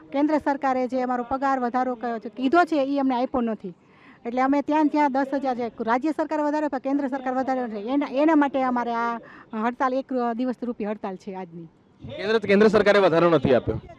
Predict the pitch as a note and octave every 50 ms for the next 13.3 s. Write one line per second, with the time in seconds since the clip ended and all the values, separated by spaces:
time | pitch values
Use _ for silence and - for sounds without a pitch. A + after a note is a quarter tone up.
0 | - - - - - - _ - - - _ C4+ D4+ E4 D#4 F4+ F#4 F4+ - B3+
1 | A#3+ C#4 C#4+ C4+ - - G#3 F3 D#3+ - _ _ _ _ _ _ G#3+ - - D4
2 | C#4+ C4+ - B3+ C4 - - B3+ - D#3 E3+ G3 F3 C#3 A2 C3+ E3 F#3 F#3 F#3+
3 | F#3 - - F#3+ F3+ - B3 A#3 A3 F#3+ D#3 D3+ D#3+ E3 F3+ F3+ E3+ D3+ D#3 E3
4 | E3 D#3+ C#3+ C#3 D3 B2 - D3+ C#3 C3+ C3+ C3+ B2+ A#2 A#2 A#2+ A2+ - - -
5 | - - - _ _ _ - A#3+ A#3+ C#4+ D4 D4 D4 D4 D4 C4+ C4 C4 C4 C4
6 | A#3 A3 A#3+ C4+ D#4+ F4 F#4 - F#4 F4 F4 F4+ F4 E4+ E4+ E4 E4+ F4+ F4+ E4+
7 | - E4 D4 C4+ B3 - D4+ D4 D4 D4+ D4 D4 D4 D4 C#4+ C#4 C#4 - C#4 C#4
8 | C#4 C#4 C#4 - - F4 D#4 D#4 D4 C#4 C4 B3+ A#3+ B3+ C4 C4 C4+ C#4+ D4 D4+
9 | D4+ D4+ D#4 D4+ D4 B3 - A#3+ A#3+ - D4 C4+ B3+ B3 A#3+ - - C#4+ D4 D4
10 | C#4 A3+ B3 B3+ A#3+ A#3 A3+ A3 G#3+ G#3+ G#3 C#4 C4+ C4+ D#4 D4 C4 E4 D#4+ D4+
11 | C#4+ D4 - E4 D#4+ - D4+ D4 C#4 C#4 - C#4 C4 C4 C4 - C4+ B3+ B3+ B3
12 | A#3+ A#3 A#3 A#3 A#3 A#3 A#3 A3+ A3 A3+ C4 C4 - B3+ A#3+ A#3+ A#3 A#3+ A3+ A#3
13 | A#3 A#3+ A3+ - A#3